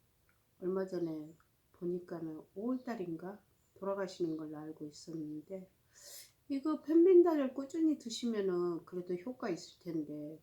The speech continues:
그분은 드시다가 말더라고요. 그래서 조금 안타까운, 정말 그 보고 나서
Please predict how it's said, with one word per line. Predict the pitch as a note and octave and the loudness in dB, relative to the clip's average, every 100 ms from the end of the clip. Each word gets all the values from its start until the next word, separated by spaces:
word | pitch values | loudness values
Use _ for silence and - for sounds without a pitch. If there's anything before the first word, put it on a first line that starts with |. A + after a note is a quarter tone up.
| - | -14
그분은 | F3 F#3 F#3 E3+ E3 D#3+ D#3+ - _ _ _ _ - - - - - _ _ _ _ _ _ _ _ _ _ _ _ _ _ | -12 -6 -4 -2 -4 -6 -8 -16 _ _ _ _ -20 -18 -16 -16 -20 _ _ _ _ _ _ _ _ _ _ _ _ _ _
드시다가 | - G3 A#3 G#3+ F#3+ | -12 -10 -8 -8 -8
말더라고요. | D#3+ D#3 E3+ F#3+ E3+ D3+ D3 D3 D3+ D#3+ | -8 -6 -6 -4 -6 -6 -8 -8 -10 -12
그래서 | E3+ D#3+ D#3+ | -14 -12 -12
조금 | F3 F3 F3+ | -12 -10 -8
안타까운, | D#3 D#3+ F#3 - E3 D#3+ D#3 D3 C#3+ C#3 C3+ C3+ _ _ _ _ _ _ _ _ _ _ _ _ _ _ _ _ _ _ _ _ _ _ _ _ _ _ _ _ _ _ _ _ _ _ _ - | -6 -8 -12 -12 -10 -10 -8 -8 -8 -14 -18 -20 _ _ _ _ _ _ _ _ _ _ _ _ _ _ _ _ _ _ _ _ _ _ _ _ _ _ _ _ _ _ _ _ _ _ _ -14
정말 | F3 E3+ D#3+ D#3 D#3 _ | -8 -8 -8 -14 -18 _
그 | - E3 D#3 D3+ - | -16 -12 -10 -12 -12
보고 | E3+ F3+ | -10 -8
나서 | F3 D#3+ - | -8 -10 -14